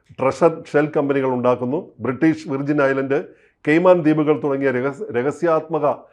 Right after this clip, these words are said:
ആ, പദ്ധതികൾ നടപ്പാക്കുന്ന ദ്വീപ് സമൂഹങ്ങളുണ്ട്, ദ്വീപുകളുണ്ട്. അത്തരം ദ്വീപുകളിലൊക്കെ നിയമങ്ങളൊക്കെ അനുകൂലമായ,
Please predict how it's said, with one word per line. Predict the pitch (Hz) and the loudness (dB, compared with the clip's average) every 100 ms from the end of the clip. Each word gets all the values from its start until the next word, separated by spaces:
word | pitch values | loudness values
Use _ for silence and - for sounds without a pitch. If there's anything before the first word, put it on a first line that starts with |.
| _ _ 117 | _ _ -6
ആ, | |
പദ്ധതികൾ | 107 - 123 107 151 151 147 | -2 2 2 6 6 6 2
നടപ്പാക്കുന്ന | 175 135 139 120 127 127 | 0 0 -2 -4 -4 -4
ദ്വീപ് | 123 117 160 156 | -4 -2 0 0
സമൂഹങ്ങളുണ്ട്, | 151 131 127 127 104 98 | -2 -2 -2 -4 -6 -4
ദ്വീപുകളുണ്ട്. | 123 160 165 120 90 92 _ _ _ | 0 4 4 2 -2 -12 _ _ _
അത്തരം | 110 156 160 | 0 0 2
ദ്വീപുകളിലൊക്കെ | 143 151 160 156 156 | 0 2 2 0 0
നിയമങ്ങളൊക്കെ | 139 147 160 156 151 156 | -2 0 2 2 0 0
അനുകൂലമായ, | 151 139 151 160 156 151 151 | -2 0 0 2 2 2 0